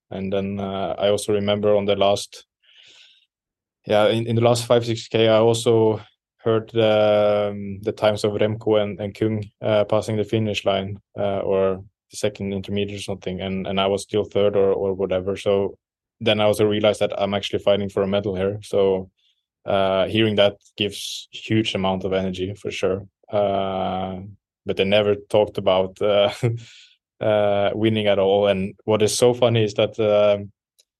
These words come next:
like I also said, the, the guys in the car really knows me s-, very well, like, from a young age. So when I passed the finish line and they realized that this is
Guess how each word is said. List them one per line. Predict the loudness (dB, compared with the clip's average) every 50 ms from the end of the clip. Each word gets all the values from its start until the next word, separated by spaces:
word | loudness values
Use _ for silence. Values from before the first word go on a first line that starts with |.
| _ _ _ _ _ _ -2
like | 0 0 2 2
I |
also | 0 0 0
said, | -2 0 0 0 0 0
the, | -6 -4 0 2 4 4 4 4 2
the | 0 -2
guys | 2 2 2 2 0 -4
in | -8 -8
the | -6
car | -2 2 2 2 4
really | 2 0 0 0
knows | -2 -2 -2 -2 -4 -4
me | -6 -6
s-, | -6 -10 -14 -16 -16 -16 -14
very | -12 -10 -4 0 2 4 4 4 4
well, | 4 2 2 2 0 -2
like, | -2 -2 -2 -2 -4
from | -6 -8 -8 -6 -6 -8 -6 -4
a | -2
young | 0 0 0 0 -2
age. | -2 -2 -4 -4 -8 -12 -12 -10
So | -4 0 2 2 2 2 2 0 -2 -4 -8 _ _ _ _ _ _ -4
when | -2 0 0
I | 0 0
passed | -2 0 2 2 2 2 -2
the | -4
finish | -4 -2 -2 0 0 0 2 2
line | 2 2 2 0
and | -2 0
they | 2 2 2 2
realized | 2 2 2 2 2 2 2 2
that | 0 -2 -2 -2
this | -8 -6 -4 -4
is | -6 -6 -6